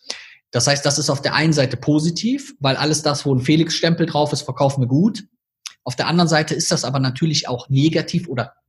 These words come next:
gefährlich, weil es natürlich die eigene Skalierung so ein bisschen einschränkt. Wenn ich jetzt sage, „Hör mal, da bist du aber nicht bei mir in der Beratung, sondern, äh, beim Fridolin“, da haben die meisten Leute bei mir da schon keine Lust mehr drauf, ne?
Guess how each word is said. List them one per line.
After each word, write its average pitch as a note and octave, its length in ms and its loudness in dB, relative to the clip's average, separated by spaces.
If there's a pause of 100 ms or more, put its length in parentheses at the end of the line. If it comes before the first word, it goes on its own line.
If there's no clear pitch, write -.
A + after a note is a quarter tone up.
(200)
gefährlich, D3 880 -2 (600)
weil C#3+ 460 2
es C3 180 -4
natürlich D3+ 540 0
die C3 180 -4
eigene C#3 280 0
Skalierung D#3 560 2
so F3 100 2
ein F3 40 2
bisschen F3+ 260 -2
einschränkt. F3+ 600 -4
Wenn C#3 120 0
ich C#3 80 -2
jetzt C#3+ 140 -2
sage, C#3+ 160 -2
„Hör D#3 60 -2
mal, D3+ 120 0
da C3+ 100 0
bist D3+ 300 -4
du E3 40 4
aber C3+ 140 0
nicht D3+ 180 -4
bei B2+ 100 0
mir C#3+ 220 0
in F#3 80 0
der F#3 80 0
Beratung, F3+ 460 2
sondern, D3 480 -2
äh, C3 120 -2
beim C3 220 0
Fridolin“, F#3+ 680 2 (520)
da C#3 100 -2
haben E3+ 120 4
die D#3+ 60 6
meisten C3+ 300 0
Leute E3 220 0
bei D3 100 -2
mir D3+ 140 0
da C3 140 -2
schon C3+ 160 -10
keine C#3 240 0
Lust C#3 380 0
mehr G2+ 100 -4
drauf, - 420 -12
ne? E3+ 280 0